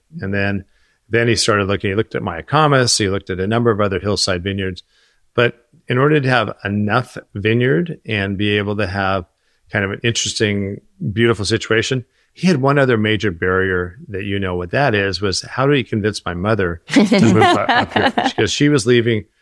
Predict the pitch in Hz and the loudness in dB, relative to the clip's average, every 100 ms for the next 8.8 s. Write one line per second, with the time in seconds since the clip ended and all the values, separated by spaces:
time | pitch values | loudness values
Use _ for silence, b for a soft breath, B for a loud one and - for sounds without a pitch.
0 | _ - 104 98 95 95 101 139 131 123 | _ -8 -2 0 2 0 2 2 4 2
1 | 104 - - _ _ - 107 98 110 110 | 0 -4 -8 _ _ -6 -2 2 2 2
2 | 110 107 104 104 - _ _ 98 98 - | 2 2 2 -2 -6 _ _ -6 -4 -2
3 | 127 110 117 120 113 98 92 101 95 104 | -2 2 2 2 2 0 0 -2 -2 0
4 | 95 98 - 101 95 95 90 101 92 98 | -2 -2 -2 0 0 -2 -4 -4 -2 -2
5 | 95 92 98 113 101 90 _ _ _ _ | -2 -2 0 0 0 -2 _ _ _ _
6 | - 117 101 113 101 117 113 110 98 101 | -4 0 2 2 2 2 2 2 2 0
7 | 98 104 98 87 123 - 76 - _ _ | -2 -2 -6 -4 -4 -2 -4 -10 _ _
8 | _ _ 113 110 107 104 101 | _ _ -2 0 0 -2 -4